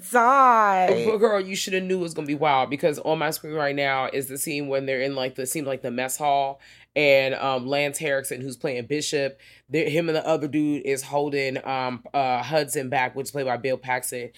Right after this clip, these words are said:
Speaker 2: and they're doing the knife between the fingers thing, and it's like, "Oh!" And I'm just like, "This is saying a lot about this movie,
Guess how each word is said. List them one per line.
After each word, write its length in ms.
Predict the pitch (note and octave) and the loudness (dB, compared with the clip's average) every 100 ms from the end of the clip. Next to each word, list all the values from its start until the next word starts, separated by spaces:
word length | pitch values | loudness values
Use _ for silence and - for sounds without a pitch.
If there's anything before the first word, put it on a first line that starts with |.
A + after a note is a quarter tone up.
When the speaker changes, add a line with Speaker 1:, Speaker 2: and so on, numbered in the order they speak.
| - - | -18 -6
Speaker 2:
and 120 | D3 | 0
they're 80 | D3+ | 0
doing 240 | D3 D3+ C#3+ | 0 0 0
the 100 | C3+ | 2
knife 260 | C#3 C3+ | 2 0
between 300 | D3 D#3 C#3+ | -4 -4 -4
the 60 | B2+ | -2
fingers 340 | D3+ D3+ C#3 | -2 -2 -4
thing, 180 | F3 D#3 | -2 -2
and 60 | D#3 | 0
it's 100 | E3+ | -2
like, 140 | D#3 - | -2 -2
"Oh!" 960 | - - - - - - - - - - | -4 -4 -4 -4 -4 -2 -4 -2 -4 -2
And 80 | |
I'm 160 | F3 E3 | -2 -2
just 160 | D3+ F3+ | -2 2
like, 300 | D#3 D#3 - A#2+ | 2 2 -4 -6
"This 640 | F3 G3+ G#3+ - - - - - | 0 0 0 -2 -4 -6 -6 2
is 340 | D#3+ D3+ C#3 | 2 2 0
saying 400 | - E3 D#3+ D#3 | 2 4 4 2
a 80 | C#3+ | 0
lot 320 | C3+ B2+ - | 2 0 0
about 280 | B2+ A#2+ A#2 | -2 -2 -4
this 160 | A#2+ C3+ | -8 -4
movie, 460 | C#3+ C3+ C3+ C#3 | -2 -2 -8 -12